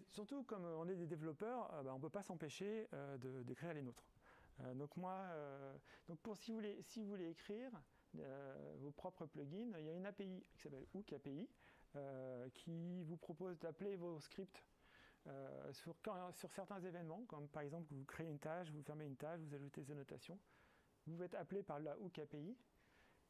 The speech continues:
Et il y a une autre A P I qui est intéressante, c'est l'A P I d'export, qui vous permet d'exporter tout en json, si vous voulez faire des représentations graphiques différentes. Donc là, je fais ma pub pour mes projets. Euh, add annotation.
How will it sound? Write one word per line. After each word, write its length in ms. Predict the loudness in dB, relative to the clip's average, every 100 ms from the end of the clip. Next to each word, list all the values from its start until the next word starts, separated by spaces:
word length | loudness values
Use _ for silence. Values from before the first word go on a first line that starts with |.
| -2
Et 60 |
il 60 | 2
y 20 |
a 60 | 2
une 80 | 2
autre 280 | 0 -2 -2
A 100 | 2
P 120 | 2
I 60 |
qui 80 | 2
est 20 |
intéressante, 460 | 4 4 4 4 2
c'est 140 | 2
l'A 80 | 0
P 120 | 2
I 60 | 2
d'export, 500 | 2 0 0 0 -2
qui 100 | -4
vous 60 | -4
permet 200 | -2 -2
d'exporter 480 | -2 -2 -6 -2 -2
tout 180 | 0 2
en 80 |
json, 300 | 2 2 0 0 -4 -12 -20 -20 -18 -14
si 240 | -4 0
vous 60 | 2
voulez 200 | 2 2
faire 260 | 2 2
des 340 | 4 4 4 2
représentations 600 | 0 0 0 0 -2 -2
graphiques 320 | 0 0 2
différentes. 520 | 2 0 -2 -2 -12 -16 -18 -18 -18 -18 -20 -20 -18 -16 -14 -14 -14 -8
Donc 140 | -2 0
là, 80 |
je 60 | 2
fais 100 | 2
ma 180 | 2 2
pub 220 | 2 2
pour 160 | 2 -2
mes 120 | -2
projets. 400 | 0 0 0 -2 -4 -16 -16 -14 -14 -16 -8
Euh, 600 | -4 -2 -2 -2 -2 -4 -6 -14 -20 -20 -20 -20 -20 -20 -20 -20 -2
add 140 | 0 2
annotation. 580 | 2 2 0 0 0